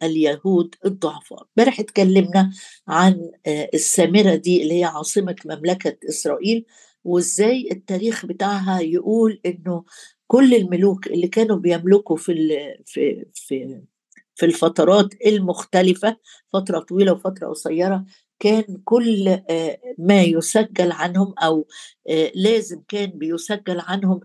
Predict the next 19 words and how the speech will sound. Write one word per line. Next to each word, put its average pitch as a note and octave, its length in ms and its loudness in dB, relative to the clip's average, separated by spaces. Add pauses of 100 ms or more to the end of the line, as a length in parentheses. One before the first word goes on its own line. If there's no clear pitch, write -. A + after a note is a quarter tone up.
إن E3 180 -2
عملوا F#3 500 2
الشر F#3+ 480 0 (480)
في G3+ 160 2
عيني E3+ 720 -4 (100)
الرب. F#3+ 340 -6
بس - 180 -4
قلت G#3 220 2
لك A#3 320 2 (340)
مهما A3 300 4
كان F#3+ 340 0
الشر E3+ 560 2
اللي F3+ 180 0
بيتعمل، F#3+ 600 0 (480)
آه، - 20 0 (300)
آه، D3 340 -2
في A#3 400 0
أزمنة G3 720 2
الرب F#3+ 260 0